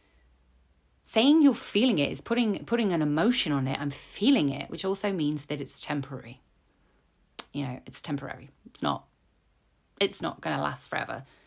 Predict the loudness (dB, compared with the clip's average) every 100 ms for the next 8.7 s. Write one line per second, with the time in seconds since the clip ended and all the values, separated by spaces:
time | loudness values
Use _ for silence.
0 | _ -2 4 6 4 2 0 0 4 6
1 | 8 6 2 -2 -2 -2 -2 -2 -4 -4
2 | -6 -2 0 2 0 -4 -6 -4 -4 -4
3 | 0 0 0 -4 -2 -2 -6 -14 -14 -16
4 | -20 -20 _ _ _ -8 -6 -6 -6 0
5 | 2 2 0 -4 -4 -6 -4 -6 -6 -4
6 | -4 -2 -4 -2 0 0 0 -2 -4 -6
7 | -6 -6 -4 -2 -2 0 4 4 2 -6
8 | -6 -6 -6 -6 -6 -8 -12